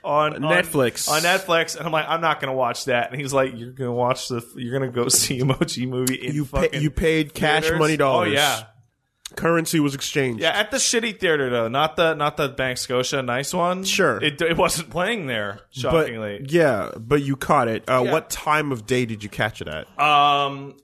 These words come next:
Speaker 1: like, four P M
Speaker 2: Good,
Speaker 1: on, like,
Speaker 2: good,
Speaker 1: a
Speaker 2: good.
Speaker 1: Saturday.
Speaker 2: Yeah, right when, right in the middle
Speaker 1: Like,
Speaker 2: of it.
Speaker 1: it, it couldn't have been, and on, like, release,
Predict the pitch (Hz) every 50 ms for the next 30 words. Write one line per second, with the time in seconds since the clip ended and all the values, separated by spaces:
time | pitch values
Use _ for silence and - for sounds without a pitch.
0 | _ - 127 131 131 - - - - 147 143 139 139 - - 135 135 131 127 127
1 | 135 123 110 123 143 131 117 131 131 131 131 131 120 110 98 - - 123 120 127
2 | 127 127 123 113 104 107 107 95 92 113 120 135 143 147 151 156 151 147 143 139
3 | 131 123 123 120 135 143 151 147 139 135 135 135 123 117 120 131 143 147 143 135
4 | 131 127 131 131 135 147 156 156 107 - 175 180 180 180 185 185 175 180 - -
5 | - 165 196 208 202 190 196 196 180 147 135 156 160 160 165 165 160 170 180 190
6 | 190 156 160 156 - 180 180 180 170 165 151 147 147 143 123 127 131 123 117 120
7 | 139 165 - - - -